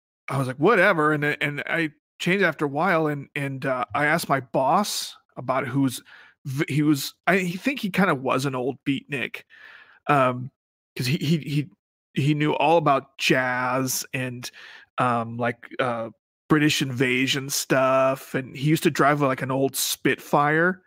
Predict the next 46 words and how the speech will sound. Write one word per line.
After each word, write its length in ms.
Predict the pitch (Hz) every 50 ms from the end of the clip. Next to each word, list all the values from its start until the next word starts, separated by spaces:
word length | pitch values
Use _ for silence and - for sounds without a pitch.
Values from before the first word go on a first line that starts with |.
| _ _ _ _ -
like, 140 | 135 117
an 60 | 139 135
old 140 | 139 127
sixties, 640 | - - - - 151 135 - - - 147 143 143 143
like, 160 | 123 123 135 _ _ -
British 320 | 151 135 135 143 147 -
Spitfire, 760 | - - - - 139 - - - - 139 139 151 156 160 165 - _ _ -
like, 100 | 143 135
a 40 | 139
little 200 | 139 135 143 135
red 300 | 127 143 131 127 - -
convertible. 580 | - 147 127 127 135 135 139 143 151 160 160 - - - - - - - - _ _ _ _ _ _ -
But, 300 | 170 170 170 170 156 - _ _ _ _
so 140 | - 220 208
I 80 | 196
asked 320 | 175 175 - 214 - - -
him, 160 | 156 139 139 139 -
I'm 120 | - 151
like, 180 | 156 156 147 - _ - 156 _ _ _ _ _ _ _ - - -
"Were 160 | - 175 202
you 140 | 240 311 440
by 100 | - 427 403
any 120 | 381 339
chance 340 | - - - 208 208 202 -
watching 360 | 208 202 190 - 208 170 147
P 260 | - 151 151 156 156
B 220 | 151 151 143 135 135
S?" 520 | 123 127 127 127 131 127 - - - - 135
And, 220 | - 135 131 123 - _ _ - - - - _ _ _ -
and 60 | 127
he's 120 | 131 127
like, 160 | 131 117 - -
"Yeah." 360 | 165 214 240 240 220 208 185
He 80 | 165
goes, 100 | 147 135
"Did 80 | 127 147
you 60 | 170
catch 220 | - - 196 180 -
that 120 | 170 -
Tom 240 | - 170 196 180 165
Waits 420 | 165 170 196 220 - - - - - _ _ _ -
special 480 | - - - 220 220 220 - 262 254
they 140 | 247 247 233
had?" 160 | 226 240 247
I'm 80 | 240 208
like, 180 | 175 147 -